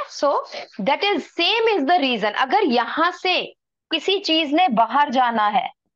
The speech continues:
तो यहाँ पे let us say इतने ही दरवाजे हैं, इतने ही डोर्स हैं,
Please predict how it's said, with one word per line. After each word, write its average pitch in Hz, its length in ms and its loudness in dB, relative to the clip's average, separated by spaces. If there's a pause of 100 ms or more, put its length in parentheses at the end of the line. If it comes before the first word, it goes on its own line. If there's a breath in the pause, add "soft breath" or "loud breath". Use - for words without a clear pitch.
(240)
तो 277 40 -2
यहाँ 240 420 0
पे 294 100 0
let 233 300 -2
us - 160 -12
say 240 240 0 (1700)
इतने 285 360 0
ही 294 220 0
दरवाजे 208 520 0
हैं, 190 180 0
इतने 262 300 -2
ही 285 180 2
डोर्स 180 380 0
हैं, 180 80 0